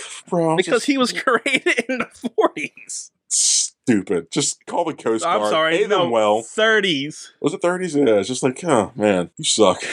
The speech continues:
Speaker 1: <laughs> T, or not T J, Batman. You suck, Batman.
Speaker 2: No, he doesn't.
Speaker 1: Yes.
Speaker 2: Batman is awesome.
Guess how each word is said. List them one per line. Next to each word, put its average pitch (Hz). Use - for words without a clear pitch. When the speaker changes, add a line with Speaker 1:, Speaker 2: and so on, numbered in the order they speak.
Speaker 1:
<laughs> -
T, 101
or 92
not 92
T 85
J, 85
Batman. 90
You 131
suck, -
Batman. 85
Speaker 2:
No, 131
he 123
doesn't. 95
Speaker 1:
Yes. 90
Speaker 2:
Batman 135
is 127
awesome. 113